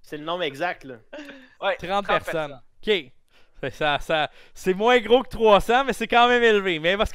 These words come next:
Speaker 3: correct. On va, on va.
Speaker 2: <laughs>
Speaker 3: Donc,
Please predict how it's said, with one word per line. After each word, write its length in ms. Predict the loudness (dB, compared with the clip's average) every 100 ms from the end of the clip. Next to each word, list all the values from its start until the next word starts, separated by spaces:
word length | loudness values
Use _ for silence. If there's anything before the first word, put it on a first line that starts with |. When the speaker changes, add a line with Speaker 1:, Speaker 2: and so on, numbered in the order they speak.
| -2
Speaker 3:
correct. 240 | -2 -2
On 120 | -2
va, 60 | 2 2
on 40 |
va. 100 | 0
Speaker 2:
<laughs> 1900 | -2 -4 -12 -20 _ -20 _ -20 _ -20 -20 -20 _ -20 _ _ _ _ -2
Speaker 3:
Donc, 240 | 0 0